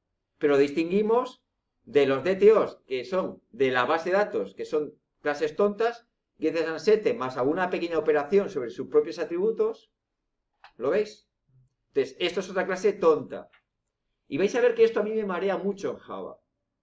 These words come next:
Por eso, cuando vayamos a Spring, utilizaremos un proyecto que se llama Lombok para poner yo una anotación y dice, "Mira, esto lo convierto en un D T O tonto". Y ya solo pongo atributos y nada más. Y me hace todo lo demás por defecto.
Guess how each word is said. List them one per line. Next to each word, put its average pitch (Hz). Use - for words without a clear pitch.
Por 127
eso, 190
cuando 120
vayamos 120
a 185
Spring, 202
utilizaremos 151
un 147
proyecto 175
que -
se 139
llama 143
Lombok 151
para 127
poner 131
yo 165
una 180
anotación 175
y 175
dice, 151
"Mira, 160
esto 156
lo 165
convierto 160
en 170
un 160
D 156
T 143
O 139
tonto". 117
Y 127
ya 175
solo 180
pongo 151
atributos 185
y 127
nada 143
más. 104
Y 120
me 139
hace 151
todo 151
lo 120
demás 113
por 104
defecto. 95